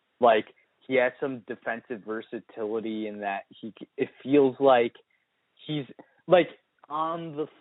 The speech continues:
on the court, if he was in the finals, it's not, it doesn't feel like he, they would run him through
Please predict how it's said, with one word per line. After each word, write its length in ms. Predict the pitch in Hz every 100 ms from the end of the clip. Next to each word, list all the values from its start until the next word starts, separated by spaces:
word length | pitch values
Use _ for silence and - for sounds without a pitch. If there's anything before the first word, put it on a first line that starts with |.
| _ _ -
on 280 | 131 151
the 60 | 151
court, 400 | - - 131 135
if 140 | - 120 -
he 80 | 127
was 220 | 123 117
in 140 | 117 120
the 120 | 107
finals, 380 | - 104 110 131 127
it's 220 | 143 -
not, 240 | 143 139 139 _
it 140 | 175 156
doesn't 340 | 160 160 165 -
feel 160 | 135 135
like 220 | 135 131 -
he, 140 | 135 135 - - _
they 120 | 135
would 280 | 127 117 104 92
run 200 | 110 110
him 260 | 123 120 -
through 220 | 117 104